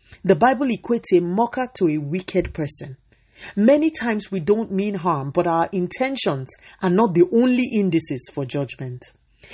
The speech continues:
When mockery gets to the ears of the people that it is said about, it can cause severe pain and hurt. People are going through a lot, and we must not, as believers, add to their burdens. If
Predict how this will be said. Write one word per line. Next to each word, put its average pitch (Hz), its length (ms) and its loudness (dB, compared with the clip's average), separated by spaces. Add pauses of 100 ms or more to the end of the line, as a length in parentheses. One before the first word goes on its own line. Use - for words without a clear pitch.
(100)
When 175 240 4
mockery 277 420 4
gets 226 440 -2
to 190 100 0
the 180 220 -2
ears 220 180 4
of 170 120 2
the 170 60 0
people 220 340 -6
that 175 140 0
it 160 140 -4
is 170 180 -4
said 214 160 2
about, 160 360 0
it 185 120 -8
can 180 200 -6
cause 220 220 -4 (100)
severe 175 320 2
pain 165 480 -6 (240)
and 143 180 -4
hurt. 127 340 -8 (540)
People 269 300 4
are 190 80 6
going 214 240 4
through 214 240 2
a - 20 4
lot, 180 300 2
and 180 160 0
we 185 140 2
must 208 520 0
not, 196 420 0
as 147 200 -6
believers, 156 640 -4 (300)
add 160 220 0
to 147 120 -8
their 139 180 -2
burdens. 123 580 -8 (540)
If 180 140 0